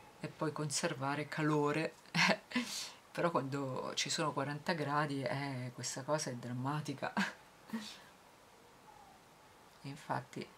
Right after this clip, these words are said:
viviamo nelle case in questo momento momenti estremamente drammatici.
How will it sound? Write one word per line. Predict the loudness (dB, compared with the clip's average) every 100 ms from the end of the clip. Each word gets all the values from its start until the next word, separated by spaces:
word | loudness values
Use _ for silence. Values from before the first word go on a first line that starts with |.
| -20 -20 -20 -20 -20 -20 -14
viviamo | -6 -2 2 6 6 4
nelle | 0 0 -2
case | -2 0 0 -2
in | -4
questo | -4 -4 -2
momento | -2 0 0 -2 -4 -6 -6
momenti | -6 -4 -4 -4 -6 -10 -12 -10
estremamente | -6 -4 0 0 0 -2 -4 -4 -8
drammatici. | -6 -4 -4 -6 -8 -8 -10